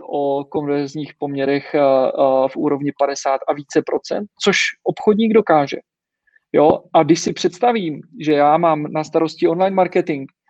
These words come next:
a vím, že prostě při jednoprocentním konverzním poměru, aby se to dobře počítalo, a při průměrné ceně za proklik,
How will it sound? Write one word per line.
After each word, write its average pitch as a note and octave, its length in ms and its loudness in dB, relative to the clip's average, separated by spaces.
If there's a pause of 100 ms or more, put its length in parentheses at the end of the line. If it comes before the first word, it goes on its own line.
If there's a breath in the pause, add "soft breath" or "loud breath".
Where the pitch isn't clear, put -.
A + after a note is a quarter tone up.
(340 soft breath)
a D#3+ 100 4
vím, F3+ 220 2
že F3 120 -2
prostě E3+ 400 -4
při E3+ 200 -10
jednoprocentním D#3+ 920 -4
konverzním D#3 440 -2
poměru, D3+ 340 2
aby D3 160 2
se D3+ 160 -2
to D#3 100 0
dobře D3+ 240 2
počítalo, D#3 640 2
a D3 40 2
při - 220 -4
průměrné D#3 520 0
ceně D#3 240 -4
za D3+ 100 2
proklik, E3 420 2